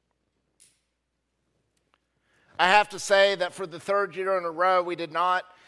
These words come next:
send out Christmas cards. At least this year, we were smart enough not to buy them.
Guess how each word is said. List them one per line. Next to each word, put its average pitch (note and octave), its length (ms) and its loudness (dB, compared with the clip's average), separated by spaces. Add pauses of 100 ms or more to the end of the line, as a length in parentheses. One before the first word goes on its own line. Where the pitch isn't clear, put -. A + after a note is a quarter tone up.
(140)
send F#3+ 300 -4
out E3+ 220 2
Christmas F3+ 440 -12
cards. D#3+ 640 -4 (1200)
At G#3 200 2
least A#3 240 -2
this A3+ 260 -4
year, G3+ 220 -2
we G3 100 -4
were F3 140 -10
smart A#3 400 0
enough F#3 420 -2
not F#3+ 240 -2
to F#3 80 -6
buy G#3+ 320 2
them. C#3+ 340 -10